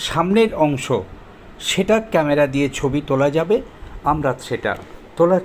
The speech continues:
চেষ্টা করছি। দেখুন, সত্যি কথা যদি বলা যায় যে এই মন্দিরটি সত্যিই খুব সুন্দর থেকে সুন্দরতম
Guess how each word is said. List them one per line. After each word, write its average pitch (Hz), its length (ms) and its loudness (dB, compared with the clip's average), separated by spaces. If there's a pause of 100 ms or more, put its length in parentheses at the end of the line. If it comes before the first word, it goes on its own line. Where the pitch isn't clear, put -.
চেষ্টা 127 320 -4
করছি। - 280 -14 (680)
দেখুন, 190 320 2 (920)
সত্যি 247 440 0
কথা 208 200 4
যদি 208 220 2 (120)
বলা 147 220 4
যায় 143 280 0 (760)
যে 170 100 4 (200)
এই 196 80 6 (200)
মন্দিরটি 175 600 2 (380)
সত্যিই 196 520 0 (960)
খুব 190 140 0 (180)
সুন্দর 214 420 4 (180)
থেকে 185 180 2 (120)
সুন্দরতম 156 800 0